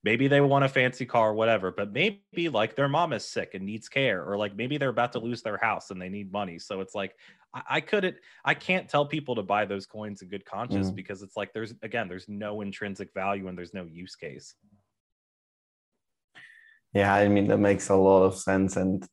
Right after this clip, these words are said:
Speaker 2: definitely, uh, I think that's the most common mistake I've seen in, like, the people around me, especially, like, before we had that big drop. And I mean,
Speaker 1: Mm-hmm.
Speaker 2: I saw also them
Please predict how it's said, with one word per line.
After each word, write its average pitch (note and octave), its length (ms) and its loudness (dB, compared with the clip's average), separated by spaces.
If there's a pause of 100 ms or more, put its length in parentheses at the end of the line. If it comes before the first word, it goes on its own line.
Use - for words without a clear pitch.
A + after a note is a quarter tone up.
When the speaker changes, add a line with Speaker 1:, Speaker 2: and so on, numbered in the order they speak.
Speaker 2:
definitely, G2+ 760 6 (460)
uh, F#2+ 400 8
I G#2 180 6
think G#2 380 2
that's - 380 -2 (120)
the A#2+ 200 6
most C3+ 460 10
common A2+ 720 6 (460)
mistake A2 580 6
I've F#2+ 200 4
seen G2+ 360 4
in, F#2+ 200 2
like, F#2 280 4
the F#2+ 100 2
people G2 400 4
around F#2 460 6
me, F#2 200 2
especially, - 680 2
like, - 280 -2 (320)
before A#2+ 400 8
we G#2 120 8
had G2 200 8
that F#2 220 4
big F#2 240 -2
drop. F#2+ 460 0
And - 220 -2 (600)
I G2+ 100 2
mean, F#2+ 220 4
Speaker 1:
Mm-hmm. F#2 160 6
Speaker 2:
I - 20 6
saw F#2+ 280 6
also F#2+ 200 6
them G#2+ 260 8